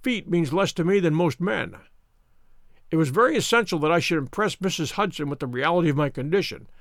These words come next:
since she was to convey it to you, and you in turn to him. You won't be offended, Watson? You will realize that among your many talents, dissimulation finds no place, and that if you had shared my secret, you never would have been able to impress Smith with the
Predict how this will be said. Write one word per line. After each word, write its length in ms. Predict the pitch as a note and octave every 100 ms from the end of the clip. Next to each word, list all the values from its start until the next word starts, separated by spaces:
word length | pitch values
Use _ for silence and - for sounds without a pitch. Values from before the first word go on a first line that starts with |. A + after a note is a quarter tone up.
| - -
since 200 | D3+ C3
she 220 | - C4
was 140 | A#3 -
to 100 | D#3+
convey 300 | D3 C#3+ F3
it 100 | C3
to 80 | C3+
you, 540 | D#3+ A3 A#2+ D2+ - - - - -
and 180 | A#2
you 200 | D#3+ B3+
in 100 | G#3
turn 260 | - A3 G3
to 100 | D3+
him. 340 | D#3 E3+ D2 - - _ _ _ - - - - - - - _
You 160 | D3 D#3+
won't 160 | G#3 G#3+
be 80 |
offended, 380 | G#3 G3 A3 G3
Watson? 480 | F3 G#3 G#3 G3+ A2+ - - _ _ _ _ _ - - -
You 100 | D3+
will 220 | B3 B3
realize 400 | A3 G#3+ G3 C3+
that 100 | D#3+
among 340 | D#3 G3 G#3+
your 120 | F3
many 200 | G3 A3
talents, 520 | F#3+ - G3+ B2 - - - -
dissimulation 800 | D#3 B3+ B3 G3 G#3 G#3 E3+
finds 380 | C3+ E3 E3 A#2
no 120 | F3
place, 520 | F#3 - A#2 E2+ - - - _ - -
and 140 | C3+
that 100 | D#3
if 140 | F3+ F3+
you 80 |
had 120 | G3 B2+
shared 320 | - B3 G#3+
my 160 | F#3
secret, 480 | C3+ - A#2+ D#3 D#3
you 100 | D#3+
never 260 | D#3+ F#3 G3
would 100 | G3
have 80 | E3
been 140 | F3+
able 280 | G3+ G3 F#3+
to 120 | E3+
impress 340 | D3 - F#3+ -
Smith 440 | - F3+ A#3 -
with 80 |
the 120 | -